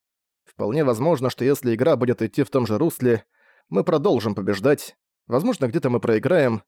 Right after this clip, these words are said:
но в итоге мы... Нет. Голем был прав. Мы достигли непрерывной серии побед. Ничего более. «Шелкопряд!» Я заставила себя встать на ноги. Какой-то кейп положил руки мне на плечи, чтобы помочь мне стоять ровно.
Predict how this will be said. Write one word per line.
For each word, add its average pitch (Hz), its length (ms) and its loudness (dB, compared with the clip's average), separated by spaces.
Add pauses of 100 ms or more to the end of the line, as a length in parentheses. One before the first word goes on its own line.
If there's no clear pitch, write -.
(280)
но 120 160 0
в 117 100 0
итоге 131 300 0
мы... 123 320 2 (360)
Нет. - 480 -2 (560)
Голем 120 420 0
был 101 160 0
прав. 120 420 0 (380)
Мы 117 260 0
достигли 165 480 0
непрерывной 127 500 0
серии 120 260 0
побед. 113 480 0 (240)
Ничего 120 580 0
более. 107 540 0 (420)
«Шелкопряд!» 127 680 -2 (500)
Я 117 220 -2
заставила 127 480 0
себя 117 260 0
встать 120 300 -2
на 131 100 0
ноги. 120 420 2 (280)
Какой-то 214 340 -2
кейп 196 240 0
положил 120 420 2
руки 131 200 0
мне 117 120 2
на 110 120 2
плечи, 127 320 -2
чтобы 160 260 -2
помочь 131 280 -2
мне 127 120 0
стоять 120 280 0
ровно. 107 460 -2